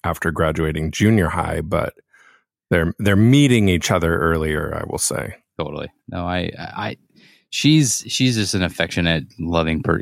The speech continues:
Speaker 2: you know, kid. And, and, uh, she get, I, I mean, gosh, I, but what blows me away is that it's four years later, she's saying the same things about the same kid. I mean, usually those things that, you know, two months in, you're like, "Oh, I'm on to the
Speaker 1: Right.
Speaker 2: next kid," you know, or whatever.
Speaker 1: Yeah, yeah.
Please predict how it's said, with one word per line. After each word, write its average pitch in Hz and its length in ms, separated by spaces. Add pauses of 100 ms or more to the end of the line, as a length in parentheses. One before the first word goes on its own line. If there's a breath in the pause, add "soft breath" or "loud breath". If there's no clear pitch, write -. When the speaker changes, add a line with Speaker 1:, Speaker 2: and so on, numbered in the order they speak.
Speaker 2:
you 82 80
know, 78 80
kid. 78 440
And, 73 380
and, - 540
uh, - 200 (260)
she - 140
get, - 200 (100)
I, - 100
I - 180
mean, - 240 (960)
gosh, - 240
I, 80 280 (120)
but 92 200
what 82 120 (100)
blows 90 300
me 90 80
away 82 300
is 82 100
that 76 180
it's - 540
four 90 240
years 82 180
later, 82 280
she's - 200
saying 80 220
the 80 80
same 82 340
things 80 300
about - 220
the - 80
same 78 400
kid. 85 240
I 85 40
mean, 82 140
usually 107 320
those 78 200
things 78 240
that, 80 100
you 78 60
know, 73 180
two 113 180
months 87 300
in, 98 180
you're 78 100
like, 76 120
"Oh, 95 140
I'm 85 140
on 85 120
to 90 40
the - 60
Speaker 1:
Right. 80 120
Speaker 2:
next - 220
kid," 80 240
you 73 120
know, 73 100
or 76 140
whatever. - 220
Speaker 1:
Yeah, 85 180
yeah. 78 320